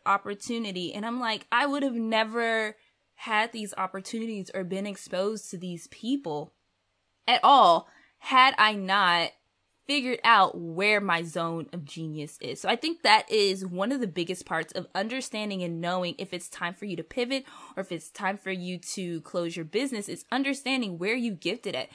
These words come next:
Not in, sometimes it's not even what you like doing. 'Cause am I naturally inclined to serve people? No, most people wanna be in the front. They wanna be seen, right? But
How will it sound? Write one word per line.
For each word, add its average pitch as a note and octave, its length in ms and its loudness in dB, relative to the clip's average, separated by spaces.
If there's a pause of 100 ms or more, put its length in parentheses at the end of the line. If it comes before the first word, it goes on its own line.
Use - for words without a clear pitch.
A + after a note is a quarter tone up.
(200)
Not B3 280 6 (380)
in, B3 200 -2
sometimes C4 500 2
it's A3 160 -4
not C#4 240 6
even C4 140 2
what G3+ 180 0
you F3+ 60 -2
like F#3+ 340 4
doing. G3+ 440 -2 (380)
'Cause A3+ 280 -4 (180)
am E4+ 200 8
I D4+ 100 10
naturally D#4+ 840 4 (500)
inclined B3 880 0 (340)
to G3+ 540 0
serve G3+ 560 0
people? F4 540 -2 (180)
No, A#4+ 220 4
most B3+ 280 2
people D4 240 -2
wanna D4 240 4
be C#4 200 2
in C#4+ 220 2
the D4 80 2
front. D#4 440 2
They G#3 100 -2
wanna A#3 280 -2
be C4 160 -2
seen, C#4 480 -2
right? G#3+ 300 2 (380)
But D#4 280 2